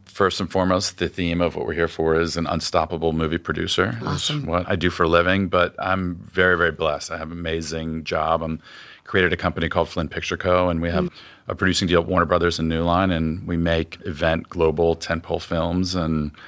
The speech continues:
Speaker 2: Such
Speaker 1: get
Speaker 2: as?
Speaker 1: to tell incredible stories. We just finished a movie for Disney called Jungle Cruise with Dwayne Johnson and Emily Blunt. That comes out next summer, July twentieth, but I don't remember the release date.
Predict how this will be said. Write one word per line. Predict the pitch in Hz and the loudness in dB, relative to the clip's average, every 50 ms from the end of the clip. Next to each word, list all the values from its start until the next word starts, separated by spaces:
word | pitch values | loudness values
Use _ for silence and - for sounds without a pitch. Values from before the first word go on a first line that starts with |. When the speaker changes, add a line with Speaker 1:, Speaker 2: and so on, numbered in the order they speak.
| - - - | -18 -14 -2
Speaker 2:
Such | - - 165 156 | 2 4 4 6
Speaker 1:
get | - 180 160 156 160 | 6 4 4 4 4
Speaker 2:
as? | 160 180 | 2 2
Speaker 1:
to | 190 | 4
tell | 101 90 87 87 85 85 87 87 | 4 4 6 6 6 4 4 2
incredible | - 98 92 - - 85 82 80 80 76 | 0 -6 -6 -4 0 0 0 0 0 -2
stories. | - - - 82 80 82 82 85 87 90 95 92 - 90 - - | -2 0 2 2 4 4 4 4 2 2 2 0 0 -2 -2 -2
We | 87 78 | -4 -2
just | 87 92 - | 0 0 2
finished | 104 92 85 - - | 2 2 2 2 2
a | |
movie | 92 85 85 87 82 | 2 4 4 4 2
for | - - - 87 82 82 82 | 2 2 2 4 4 4 4
Disney | 78 76 90 87 82 101 95 | 2 0 0 0 0 0 -2
called | 87 90 80 | 0 -2 -2
Jungle | 76 - 85 85 85 95 | 0 0 -2 -2 -2 -2
Cruise | - - 92 95 101 104 104 - | -4 -4 -4 -2 -2 -4 -4 -2
with | 85 80 67 - | 0 0 0 -2
Dwayne | - 85 87 85 | -2 -2 -2 -2
Johnson | 82 85 85 87 87 - - 90 | -2 -2 -4 -6 -6 -6 -4 -4
and | 85 85 | -2 -2
Emily | 85 87 85 82 78 | -2 -2 -2 -4 -4
Blunt. | 73 - 87 90 98 110 107 - - - - - - - - - - - _ | -2 0 2 4 4 4 2 0 -6 -14 -20 -20 -20 -20 -20 -20 -20 -16 _
That | - - 90 - | -6 -4 -4 -2
comes | - 104 95 82 | 0 0 2 4
out | 90 85 80 - | 2 2 2 2
next | 104 113 - - - | 0 0 0 0 -2
summer, | - 113 107 110 113 117 123 131 151 - - - | 0 2 2 4 4 2 2 0 -2 -8 -12 -12
July | - - 92 87 87 87 | -6 -2 2 2 2 2
twentieth, | 87 - - - 92 95 98 98 95 - | 0 -2 -2 0 2 2 2 0 0 0
but | 87 85 - - 87 | 0 0 0 0 -2
I | 90 | -2
don't | 90 85 | 0 0
remember | 82 92 85 80 76 85 | 0 -2 -4 -4 -4 -6
the | 85 82 | -6 -6
release | 82 85 82 82 - | -6 -8 -8 -8 -6
date. | - 87 92 98 - - | -2 0 0 0 0 -2